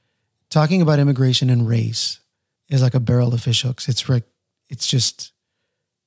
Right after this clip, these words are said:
there's a lot of different elements to it. Um, it gets politicized a lot.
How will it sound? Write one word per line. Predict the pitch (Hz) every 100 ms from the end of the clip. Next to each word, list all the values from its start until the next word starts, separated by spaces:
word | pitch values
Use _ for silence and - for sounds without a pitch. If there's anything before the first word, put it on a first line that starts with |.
| _
there's | _ 151 143 127
a | 127
lot | 123 127
of | 127
different | 131 131 123
elements | 131 123 147
to | -
it. | 190 196 _ _ _ _ -
Um, | 127 123 123 123 110 _ _ _ _ _ -
it | -
gets | 147 -
politicized | 135 131 135 147 135 131
a |
lot. | 139 139 190